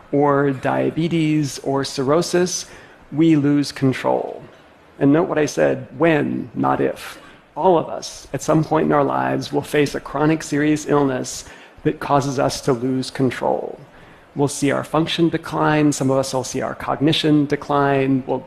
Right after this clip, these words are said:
be no longer able to care for ourselves, to do the things that we want to do. Our bodies will betray us. And in that process, we'll lose control.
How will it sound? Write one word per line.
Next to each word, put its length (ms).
be 100
no 220
longer 480
able 260
to 140
care 260
for 180
ourselves, 680
to 120
do 240
the 120
things 360
that 100
we 100
want 340
to 80
do. 460
Our 100
bodies 560
will 120
betray 480
us. 360
And 160
in 140
that 200
process, 680
we'll 280
lose 280
control. 680